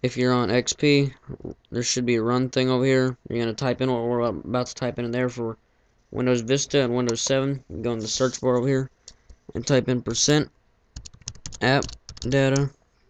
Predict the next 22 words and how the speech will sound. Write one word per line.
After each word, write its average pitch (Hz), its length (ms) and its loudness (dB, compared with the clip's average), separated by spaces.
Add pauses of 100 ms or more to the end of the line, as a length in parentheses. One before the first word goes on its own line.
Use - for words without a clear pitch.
(240)
percent, - 460 -2 (2000)
and 120 140 -2
click 143 200 2
on 135 120 4
the 120 80 2
roll 117 360 0 (200)
folder 135 320 4
up 139 120 0
here 143 200 4
that 123 120 0
should 135 180 -2
appear 139 280 2
called 127 260 2
roaming. 131 460 2 (2750)
Then 123 160 0
go 127 200 8
over 120 120 4
to 123 180 -4
this 113 360 -4 (200)
dot 120 280 4
Minecraft 123 640 0
folder. 135 320 0